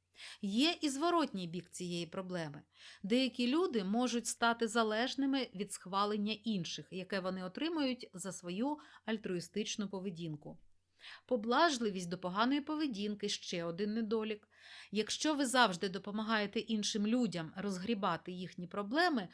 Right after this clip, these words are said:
це може заохотити їх продовжувати погану поведінку, тобто створювати проблеми. Наприклад, це про погані звички. Людина програє гроші в азартні ігри.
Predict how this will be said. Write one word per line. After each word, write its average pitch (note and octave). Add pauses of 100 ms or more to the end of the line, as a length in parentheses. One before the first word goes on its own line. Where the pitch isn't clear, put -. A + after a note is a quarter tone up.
(220)
це C#4
може B3+
заохотити A3
їх F3 (220)
продовжувати A3+
погану G3
поведінку, F3 (280)
тобто C4+ (160)
створювати G#3+
проблеми. B3 (340)
Наприклад, E4+
це C4
про B3+
погані F#3+
звички. F3 (440)
Людина G3
програє G3
гроші G#3+
в F3+
азартні G3
ігри. D#3+